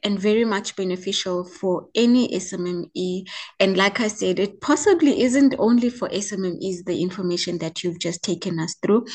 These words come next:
Just going back to basics, everyone, it would be nice if, if most people can have access to this podcast and just listen.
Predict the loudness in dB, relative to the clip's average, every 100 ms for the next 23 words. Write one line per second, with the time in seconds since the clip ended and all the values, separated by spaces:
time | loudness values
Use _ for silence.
0 | -10 -10 -10 0 6 6 6 -4 4 8
1 | 10 8 8 2 2 -2 -2 2 2 0
2 | -6 -4 -2 2 2 2 0 -2 -2 -2
3 | -2 0 2 2 0 -6 -10 -10 -10 -6
4 | 2 6 6 4 -2 -12 -16 -16 -4 0
5 | 2 2 2 0 -2 0 0 0 -2 -2
6 | -4 -4 -6 -4 -4 -6 -8 -6 -6 -6
7 | -2 0 4 2 4 2 4 2 2 2